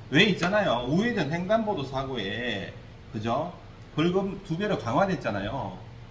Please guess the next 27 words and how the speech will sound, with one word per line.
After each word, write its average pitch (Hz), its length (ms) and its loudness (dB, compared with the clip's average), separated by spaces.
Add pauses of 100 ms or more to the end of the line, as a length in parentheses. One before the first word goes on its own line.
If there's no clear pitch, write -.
(160)
벌금도 208 340 2
두 165 80 -2
배로 165 160 0
강화됐지만 123 600 -2
처벌도 190 600 -2 (220)
전체적으로 143 460 0
두 127 120 -2
배 131 120 2
이상 120 240 -2
강화됐어요. 104 640 -6 (400)
자, 113 80 -8
그 160 200 4
얘기는 135 300 2
다 101 140 -8
들으셨을 147 520 -2
거예요. 92 200 -10
들어보셨죠? 185 680 -2 (300)
맞죠? 180 340 -2 (200)
예, 127 340 0
예, 90 220 -8
그죠? 101 420 -4 (320)
자, 127 140 0
근데 175 520 0 (340)
벌금은 233 440 2
두 165 120 -2
배로 208 180 0
나오지만 123 720 0